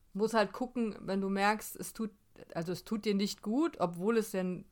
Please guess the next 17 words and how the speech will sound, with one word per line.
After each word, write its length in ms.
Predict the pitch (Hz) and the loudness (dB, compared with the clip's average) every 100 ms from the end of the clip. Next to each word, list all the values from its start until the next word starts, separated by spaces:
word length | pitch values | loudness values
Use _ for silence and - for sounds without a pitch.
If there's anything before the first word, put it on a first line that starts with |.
| - _ _ | -20 _ _
du 80 | - | -4
lässt 240 | 180 196 196 | 2 2 0
was 80 | |
Schlechtes 340 | - 202 196 175 | 2 0 0 0
weg, 160 | 220 202 | 0 2
aber 160 | 180 | -2
trotzdem 380 | - 208 - 190 | 0 -2 -2 -4
kann 160 | 202 196 | -2 -2
es 120 | 185 | -2
dir 100 | 185 | 0
ja 140 | 175 | 0
vom 200 | 175 175 | -2 -4
Kopf 280 | 170 220 - | 0 0 0
her 100 | 185 | -4
nicht 200 | 185 175 | -4 -6
gut 200 | 220 226 | -8 -8
tun. 300 | - 196 208 | -4 -2 -2